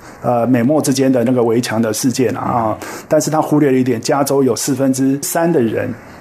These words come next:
Speaker 1: 啊，他是必须要依赖墨西哥的人力才有办法活下来的。
Speaker 2: 嗯哼。
Speaker 1: 那但是他边界一关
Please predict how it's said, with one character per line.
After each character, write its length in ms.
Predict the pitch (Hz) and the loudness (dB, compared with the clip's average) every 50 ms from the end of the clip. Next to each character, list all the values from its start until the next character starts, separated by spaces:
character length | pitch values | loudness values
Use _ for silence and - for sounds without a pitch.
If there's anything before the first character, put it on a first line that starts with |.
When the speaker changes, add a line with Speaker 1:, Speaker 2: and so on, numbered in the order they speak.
| - - - - - - - - | -20 -20 -20 -20 -20 -18 -8 -2
Speaker 1:
啊， 220 | - 131 113 104 - | -2 0 0 0 0
他 120 | - 147 | -2 -2
是 100 | 139 - | -2 -2
必 160 | - - 175 | -2 0 0
须 220 | 139 - - 143 151 | 0 0 0 0 0
要 180 | 151 139 131 - - | 0 0 -2 -2 0
依 140 | 160 156 170 | 2 2 4
赖 280 | 165 160 143 110 - - - - - - - - - - | 2 2 0 -2 -4 -10 -16 -20 -20 -20 -20 -8 -2 0
墨 140 | 175 175 | 2 2
西 160 | 147 - - 143 | 2 2 0 2
哥 160 | 135 143 135 | 2 2 2
的 120 | 127 120 | 2 0
人 200 | 107 110 104 110 120 | 0 0 0 2 2
力 160 | 139 127 107 - - - - - - - | 2 2 0 -2 -10 -18 -20 -20 -16 -8
才 160 | - - 131 | -2 0 2
有 80 | 127 113 | 2 2
办 160 | - 143 113 | 2 0 0
法 100 | 110 104 | 0 -2
活 220 | - - - 110 104 | -2 -2 -2 -2 0
下 200 | - 143 123 107 | 0 0 0 0
来 160 | - - - | -2 -4 -4
的。 100 | 95 95 | -2 -2
Speaker 2:
嗯 140 | 95 95 95 95 95 | -2 -4 -4 -6 -8
哼。 120 | 95 90 92 87 87 - - - - | -8 -8 -8 -10 -12 -14 -14 -10 -4
Speaker 1:
那 140 | - 160 156 | 0 0 2
但 180 | 156 175 170 165 | 2 2 2 2
是 80 | 156 | 0
他 180 | 156 151 156 160 151 147 - - - - - - - - - - - - | 0 0 0 0 -2 -4 -10 -18 -20 -20 -20 -20 -20 -20 -20 -10 -2 2
边 160 | 190 190 185 | 2 4 4
界 120 | 185 175 | 4 4
一 80 | 160 156 | 2 2
关 240 | - 156 143 143 | 2 2 0 0